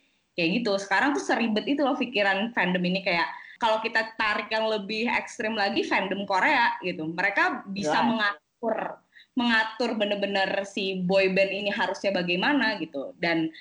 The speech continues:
Speaker 1: kalau gua ngeliat, kalau ditariknya ke kecil kayak Cinderella gitu, ya dia punya fans yang, eh, merasa seperti itu juga mungkin. Jadi akhirnya mereka ada yang nge-D M lah, ada yang protes lewat, eh, komen. Nah itu, jadi tuh,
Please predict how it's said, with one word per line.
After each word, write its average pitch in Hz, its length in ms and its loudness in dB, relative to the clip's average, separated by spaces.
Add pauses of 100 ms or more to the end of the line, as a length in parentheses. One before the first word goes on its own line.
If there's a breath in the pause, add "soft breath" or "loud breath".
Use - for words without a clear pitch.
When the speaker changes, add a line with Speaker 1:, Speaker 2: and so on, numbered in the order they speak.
(340 loud breath)
Speaker 1:
kalau 196 260 4
gua 208 180 4
ngeliat, 196 380 2 (300)
kalau 202 200 0
ditariknya 202 480 0
ke - 100 -14 (140)
kecil 247 280 0
kayak 214 180 -2
Cinderella 214 800 2
gitu, 185 200 -4
ya 185 140 2
dia 233 240 0
punya 247 260 0
fans 294 280 0
yang, 240 260 -2 (400)
eh, 185 500 -2
merasa 214 440 0
seperti 202 500 -6
itu 233 160 -6
juga 247 240 2
mungkin. 208 320 -2
Jadi 180 160 0
akhirnya 240 340 2
mereka 254 300 2
ada 233 80 2
yang 160 160 2
nge-D 160 160 0 (160)
M 277 160 2
lah, 247 160 2
ada 190 80 0
yang 170 80 -2
protes 165 360 -6
lewat, 156 360 -2 (540 soft breath)
eh, 165 400 0
komen. 233 400 2
Nah 190 120 2
itu, 262 360 0
jadi 208 240 0
tuh, 403 240 0